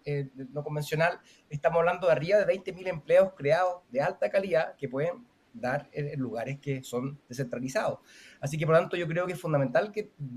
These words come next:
le bajemos las barreras a los nuevos actores. Ya la energía C C P de Cerro Dominador bajó su costo en la última oferta a casi treinta dólares, pero no fuimos capaces de poder generar las condiciones para que llegaran esos nuevos actores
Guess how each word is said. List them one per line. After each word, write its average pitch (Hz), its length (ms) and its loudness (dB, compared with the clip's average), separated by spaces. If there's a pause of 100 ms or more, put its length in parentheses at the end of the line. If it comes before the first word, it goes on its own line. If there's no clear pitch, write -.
le 123 140 -4
bajemos 120 500 -2
las 202 140 0
barreras 190 460 2
a 151 60 0
los 135 120 0
nuevos 151 160 2
actores. 208 460 -2 (520)
Ya 196 260 6
la 190 100 2
energía 190 500 4
C - 180 -4
C 170 180 -4
P 190 280 0
de 165 100 -4
Cerro 170 220 -2
Dominador 160 540 4
bajó 143 280 0
su 170 160 -8
costo 175 300 -4
en 160 60 2
la 151 60 6
última 165 280 -2
oferta 175 420 2
a - 80 -8
casi 190 300 -6
treinta 185 320 -4
dólares, 190 440 2 (260)
pero 127 160 -4
no 131 100 2
fuimos 208 240 -2
capaces 196 380 0
de 170 40 -2
poder 170 200 2
generar 143 360 0
las 180 120 -8
condiciones 139 440 -8
para 127 200 -2
que 107 120 -10
llegaran 175 300 0
esos 214 140 -6
nuevos 185 180 2
actores 180 300 -2